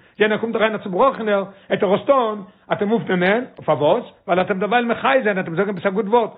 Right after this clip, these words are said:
האט ער דאך געטאן א מצוה, ער טוט א מצוה, דאס ער מאל ארויס, זאל מען זיין תורה זיין, ווי זי דארף צו זיין. זאגט דעם שמאי, ניין, נאר דער תורה איז אויפנעמען יעדן איד, בסבב פון דעם יתבוס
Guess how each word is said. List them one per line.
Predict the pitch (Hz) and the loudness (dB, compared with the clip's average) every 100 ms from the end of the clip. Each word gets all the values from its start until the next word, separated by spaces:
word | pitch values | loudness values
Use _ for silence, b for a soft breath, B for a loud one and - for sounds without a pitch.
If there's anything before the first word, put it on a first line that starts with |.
| B | B
האט | 185 | -2
ער | 175 | -2
דאך | 160 | -2
געטאן | 143 262 | -6 -4
א | 202 | -2
מצוה, | 208 208 208 156 - b - | -2 -4 -4 -6 -6 b -16
ער | |
טוט | - 196 | -6 0
א | 190 | 0
מצוה, | 156 139 160 | -2 -6 -4
דאס | 185 185 | -4 -4
ער | 190 | -6
מאל | |
ארויס, | 160 156 | -4 -4
זאל | 156 165 | -6 -4
מען | 180 | -2
זיין | 180 180 | -2 0
תורה | 220 196 180 | 2 2 2
זיין, | 165 180 | 0 -2
ווי | 185 | -2
זי | |
דארף | 196 262 - | 0 0 0
צו | 220 | -4
זיין. | 180 123 b b _ - | -4 -4 b b _ -16
זאגט | - - | -12 -8
דעם | 147 | -6
שמאי, | 170 214 208 196 | -2 0 2 0
ניין, | 156 151 143 143 143 b b - | 0 -2 -2 -6 -10 b b -12
נאר | 135 | -4
דער | 143 139 | -2 2
תורה | 185 | 4
איז | 202 180 | 4 4
אויפנעמען | 180 202 185 190 180 175 | 2 0 -2 -4 -4 -2
יעדן | 160 208 175 190 185 | 0 0 0 -4 -4
איד, | 190 202 196 151 b b - | -6 -4 -6 -8 b b -8
בסבב | 147 196 208 202 196 | -4 2 2 2 -2
פון | 185 | -6
דעם | 165 | -4
יתבוס | 156 202 196 185 | 0 0 2 -2